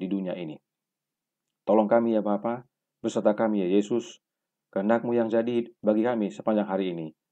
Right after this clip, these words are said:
Ampuni kami akan dosa dan salah, karena kami berdoa hanya melalui satu nama, nama Anak Allah yang tunggal,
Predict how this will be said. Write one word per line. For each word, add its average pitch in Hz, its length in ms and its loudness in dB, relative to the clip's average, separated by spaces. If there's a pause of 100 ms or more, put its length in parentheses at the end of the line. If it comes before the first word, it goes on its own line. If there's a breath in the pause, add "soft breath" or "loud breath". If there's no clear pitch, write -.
(160)
Ampuni 113 400 -2
kami 110 240 -2
akan 101 480 -4
dosa 123 240 0
dan 104 160 -2
salah, 80 380 -8
karena 92 180 -6
kami 98 240 -2
berdoa 90 400 -4 (400)
hanya 123 460 -4 (160)
melalui 110 320 -2
satu 117 180 -6
nama, 85 320 -4 (160)
nama 101 320 -2
Anak 110 240 -4
Allah 101 300 -2
yang 92 80 -12
tunggal, 80 340 -6